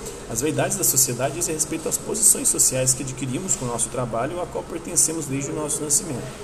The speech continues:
O mais, é, destacado, é, filósofo cínico é o Diógenes, que era chamado de o Sócrates louco. Então, um episódio dele com Alexandre Magno.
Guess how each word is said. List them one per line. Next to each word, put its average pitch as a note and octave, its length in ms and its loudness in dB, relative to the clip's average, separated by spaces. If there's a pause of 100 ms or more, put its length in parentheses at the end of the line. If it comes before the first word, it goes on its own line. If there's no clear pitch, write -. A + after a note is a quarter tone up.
(520)
O B2+ 40 -8
mais, C3 580 2
é, B2 200 0
destacado, A#2+ 800 -2 (160)
é, A2 280 -4 (300)
filósofo A#2 400 -2
cínico - 380 2
é - 40 -2
o - 20 -2
Diógenes, C3+ 500 2
que - 80 -2
era A#2+ 80 0
chamado A#2+ 300 -2
de B2 80 -4
o B2 60 -4
Sócrates B2 480 6 (100)
louco. C3 240 -2 (300)
Então, D3+ 180 -10
um A#3+ 40 -6
episódio B2+ 440 -2
dele B2+ 180 -4
com D3+ 60 -4
Alexandre C3 420 -2
Magno. A#2 340 -4